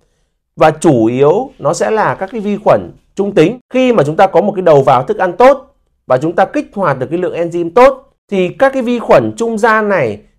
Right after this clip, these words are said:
thì nó sẽ lại được chuyển hóa thành các cái vi khuẩn có lợi, từ đó tốt cho đường tiêu hóa. Và tác dụng ngược lại là nếu như mà chúng ta bị mất cân bằng, chúng ta bị các cái vi khuẩn có hại xâm nhập vào trong cơ thể, nó sẽ biến các cái vi khuẩn trung gian này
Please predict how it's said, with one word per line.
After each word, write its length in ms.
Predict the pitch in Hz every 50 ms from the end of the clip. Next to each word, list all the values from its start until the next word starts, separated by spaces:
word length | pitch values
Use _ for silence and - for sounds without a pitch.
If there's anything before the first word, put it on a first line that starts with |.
| _ -
thì 80 | 165
nó 180 | 160 160 175 196
sẽ 220 | 208 247 240 247
lại 160 | 240 226 185
được 180 | 160 147 123 -
chuyển 300 | - - 151 117 110 107
hóa 300 | 120 131 131 135 156 185
thành 240 | 208 - 208 156 147
các 80 | 156 220
cái 100 | 220 220
vi 140 | 202 208 202
khuẩn 240 | - - - - -
có 140 | 123 131 165
lợi, 240 | 190 196 160 113 - - _ _ _ _
từ 220 | - 208 185 175 170
đó 200 | 160 147 143 -
tốt 240 | - - 233 233 233
cho 80 | 220 180
đường 160 | 147 127 113
tiêu 140 | 156 143 135
hóa. 320 | 131 120 120 127 165 190 - _ _ _ _ _ _ _ _ _ _ _
Và 260 | - 190 202 202 196
tác 280 | 180 190 - 254 277 262
dụng 220 | 220 226 202 180
ngược 200 | 185 170 143 -
lại 260 | 165 180 165 147 - - _ _
là 180 | 143 147 156 160
nếu 260 | 165 170 175 196 240
như 340 | 247 254 262 262 247 233 208 208 - _ _ _ _
mà 120 | - 147 143
chúng 180 | 143 170 170
ta 120 | 170 202 196
bị 140 | 185 185
mất 240 | 165 202 254 262 262
cân 180 | 233 214 208 196
bằng, 280 | 185 160 131 113 101 104 _ _ _ _ -
chúng 120 | 160 170
ta 120 | - 214
bị 300 | 202 190 214 214 - - -
các 120 | 208 214
cái 100 | 226 226
vi 140 | 208 214 208
khuẩn 240 | 208 175 127 113 104 107
có 140 | 131 139
hại 300 | 170 196 226 226 208 - - _ _
xâm 360 | - - - 262 233 233 220
nhập 240 | 214 190 147 - - -
vào 140 | 123 117
trong 180 | 113 - 151 151
cơ 120 | 156 156
thể, 260 | 156 151 131 107 87 - - _ _ _ _ _ -
nó 240 | 143 156 175 190 208
sẽ 340 | 208 226 208 208 220 233 262 - _ _ _ _ -
biến 320 | 170 160 185 208 254 294 294
các 100 | 302 302
cái 80 | 294
vi 140 | 262 254 240
khuẩn 200 | 240 - 190 - -
trung 180 | 190 202 202
gian 220 | 190 220 214 208 196
này 300 | 190 175 139 113 98